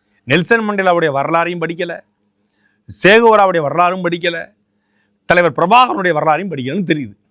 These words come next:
பேரை மட்டும் வச்சுக்கிறது, யாசர் அராபத், ஹோசிமின் அப்படின்னு பேரை மட்டும் படிச்சுக்கிறது. பேரை மட்டும் படிச்சுக்கிட்டு, சேகுவேரா வந்து வேற ஒரு ம-, நாட்டுல பிறந்து,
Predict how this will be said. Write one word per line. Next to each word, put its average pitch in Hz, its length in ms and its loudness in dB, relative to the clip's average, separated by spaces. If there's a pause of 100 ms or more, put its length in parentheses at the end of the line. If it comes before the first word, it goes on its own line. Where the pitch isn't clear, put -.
(220)
பேரை 233 260 4
மட்டும் 208 220 -2
வச்சுக்கிறது, 160 320 -6 (560)
யாசர் 160 360 4
அராபத், 165 460 0
ஹோசிமின் 165 480 0 (800)
அப்படின்னு 190 220 2
பேரை 190 300 0
மட்டும் 190 200 -6
படிச்சுக்கிறது. 156 420 -4 (440)
பேரை 202 220 2
மட்டும் 196 200 -2
படிச்சுக்கிட்டு, 175 440 0 (500)
சேகுவேரா 196 720 2
வந்து 175 280 -4 (140)
வேற 190 300 4
ஒரு 190 200 0
ம-, 151 200 -8
நாட்டுல 180 320 0
பிறந்து, 160 420 -2